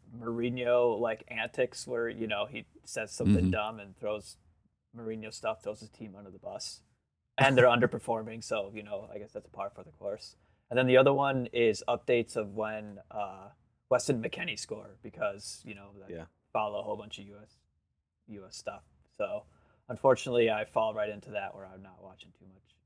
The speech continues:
Speaker 1: uh, Serie A either. And if you, if you didn't read out those, um, those standings, I wouldn't have been able to tell you who's in first.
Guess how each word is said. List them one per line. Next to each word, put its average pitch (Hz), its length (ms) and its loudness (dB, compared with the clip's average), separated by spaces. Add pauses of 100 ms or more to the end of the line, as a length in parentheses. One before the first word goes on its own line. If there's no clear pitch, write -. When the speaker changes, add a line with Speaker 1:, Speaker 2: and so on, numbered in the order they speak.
Speaker 1:
uh, 87 220 -20 (240)
Serie 98 240 -20 (140)
A 92 80 -10 (260)
either. 104 300 -18
And 113 180 -6
if - 180 -10
you, 117 100 0
if - 40 -12 (840)
you 147 100 8
didn't 151 160 8
read 143 120 8
out 135 220 4
those, 123 280 4
um, 107 440 -2 (640)
those 110 180 -6
standings, 107 480 -8
I 95 160 -2
wouldn't 95 260 -16
have - 120 -20 (280)
been 90 140 -14
able 87 160 -20
to 87 100 -20
tell - 240 -20
you 95 140 -20
who's - 120 -20
in 90 80 -20 (160)
first. 104 140 -20